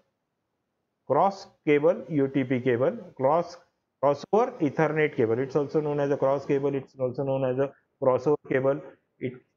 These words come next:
also known as a crossover U T P cable.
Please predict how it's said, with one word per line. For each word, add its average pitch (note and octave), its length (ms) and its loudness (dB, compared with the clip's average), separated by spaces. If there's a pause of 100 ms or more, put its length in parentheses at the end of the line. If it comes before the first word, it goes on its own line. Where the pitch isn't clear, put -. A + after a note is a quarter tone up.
also B2+ 300 0
known C#3 200 -2
as C3 140 2
a C#3+ 80 0
crossover C#3+ 600 2
U C3 120 0
T C3 160 -2
P E3 260 0 (1000)
cable. C#3+ 340 4